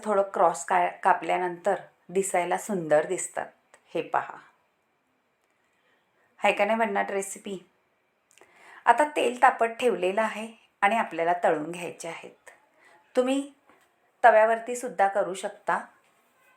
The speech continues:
कुरकुरीत, पण तेलामध्ये छान होतात, त्यामुळे आपण तेलातच फ्राय करून घेऊ.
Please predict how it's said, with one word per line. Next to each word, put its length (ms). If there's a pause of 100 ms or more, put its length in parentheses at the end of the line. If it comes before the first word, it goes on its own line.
(140)
कुरकुरीत, 500 (380)
पण 220
तेलामध्ये 520
छान 280
होतात, 340 (1000)
त्यामुळे 280
आपण 340
तेलातच 520
फ्राय 180
करून 360
घेऊ. 180